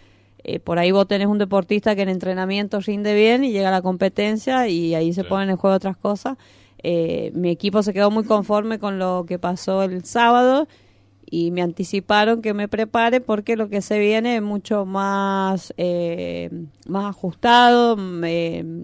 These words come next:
Speaker 1: no más difícil, pero hay que poner más y
Speaker 2: Menos
Speaker 1: que
Speaker 2: margen
Speaker 1: tengo
Speaker 2: de
Speaker 1: las
Speaker 2: error.
Speaker 1: condiciones para hacerlo,
Speaker 2: El
Speaker 1: así
Speaker 2: margen
Speaker 1: que
Speaker 2: de error es más corto.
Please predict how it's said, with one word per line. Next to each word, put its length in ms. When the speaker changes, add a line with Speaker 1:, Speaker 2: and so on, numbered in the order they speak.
Speaker 1:
no 160
más 160
difícil, 640
pero 440
hay 160
que 160
poner 380
más 440
y 80
Speaker 2:
Menos 160
Speaker 1:
que 60
Speaker 2:
margen 220
Speaker 1:
tengo 120
Speaker 2:
de 40
Speaker 1:
las 120
Speaker 2:
error. 120
Speaker 1:
condiciones 580
para 200
hacerlo, 420
Speaker 2:
El 140
Speaker 1:
así 80
Speaker 2:
margen 240
Speaker 1:
que 60
Speaker 2:
de 60
error 220
es 60
más 120
corto. 260